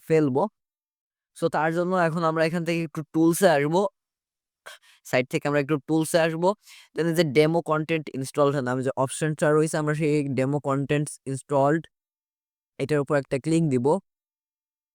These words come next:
Then আমাদের সামনে ঠিক এরকম একটা অপশনস আসবে। So, হোম অ্যাক্টিভিটি। So, আমরা এখান থেকে অ্যাক্টিভিটি নামে যে অপশনটা রয়েছে, আমরা সেই অ্যাক্টিভিটি অপশনটা এখান থেকে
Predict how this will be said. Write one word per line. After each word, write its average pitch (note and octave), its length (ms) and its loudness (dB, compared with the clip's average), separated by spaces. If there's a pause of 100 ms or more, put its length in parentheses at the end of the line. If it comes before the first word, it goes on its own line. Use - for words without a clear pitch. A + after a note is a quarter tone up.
(800)
Then E3+ 140 2
আমাদের F#3 200 2
সামনে F3+ 240 -4
ঠিক G3 200 -4
এরকম E3 280 2
একটা E3 200 -2
অপশনস E3 340 -4
আসবে। E3+ 260 0 (580)
So, - 220 -2
হোম E3 440 4
অ্যাক্টিভিটি। D#3+ 580 -2
So, F#3 120 -2
আমরা D#3+ 200 0
এখান D#3 160 -2
থেকে D#3+ 140 -2
অ্যাক্টিভিটি D#3 540 -4
নামে D#3 160 -2
যে D#3 60 2
অপশনটা D#3 340 -4
রয়েছে, F#3 160 -2
আমরা G3 140 -2
সেই F3+ 80 0
অ্যাক্টিভিটি D#3+ 380 0
অপশনটা E3 420 0
এখান E3+ 200 -2
থেকে E3+ 200 -2